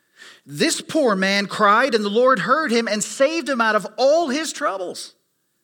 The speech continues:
The angel of the Lord encamps around those who fear him and delivers them."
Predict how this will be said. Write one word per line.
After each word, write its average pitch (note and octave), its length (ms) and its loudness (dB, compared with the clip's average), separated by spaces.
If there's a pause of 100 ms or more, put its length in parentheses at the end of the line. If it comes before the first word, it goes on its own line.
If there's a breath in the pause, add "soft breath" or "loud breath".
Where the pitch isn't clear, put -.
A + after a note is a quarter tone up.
(640)
The C#3+ 220 -8
angel A3+ 520 -6
of C3 100 -12
the C3 120 -10
Lord E3+ 500 -6
encamps E3 720 -10
around A2 300 -14
those D3 300 -8
who A2+ 120 -16
fear C#3+ 380 -12
him F2 280 -20 (760)
and A#2 140 -16
delivers A2+ 520 -12
them." - 200 -20